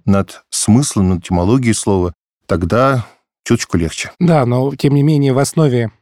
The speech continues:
Speaker 2: такой аргументации лежит идея того, что пропаганда, она предполагает навязывание определенных идей. То есть навязывание идеи здорового питания, навязывание идеи, что брак — это союз мужчины и женщины,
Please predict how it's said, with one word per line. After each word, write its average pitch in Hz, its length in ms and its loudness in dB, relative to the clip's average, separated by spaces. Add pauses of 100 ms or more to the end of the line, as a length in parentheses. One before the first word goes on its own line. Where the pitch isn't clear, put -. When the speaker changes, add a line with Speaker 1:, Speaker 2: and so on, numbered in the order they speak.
Speaker 2:
такой 123 320 2
аргументации 135 800 -2
лежит 131 420 0
идея 135 340 2
того, 139 360 0
что - 240 -2
пропаганда, 135 640 -2
она 143 160 0
предполагает 123 800 -2 (180)
навязывание 120 720 0
определенных 113 600 -2
идей. 110 320 -2 (140)
То 123 100 0
есть - 160 -2
навязывание 143 760 0
идеи 135 760 2
здорового 135 540 0
питания, 120 480 -2
навязывание 135 680 0 (140)
идеи, 127 380 2
что 117 420 -2 (180)
брак — 127 380 0
это 113 440 0
союз 127 340 0
мужчины 131 520 0
и 123 40 2
женщины, 110 600 0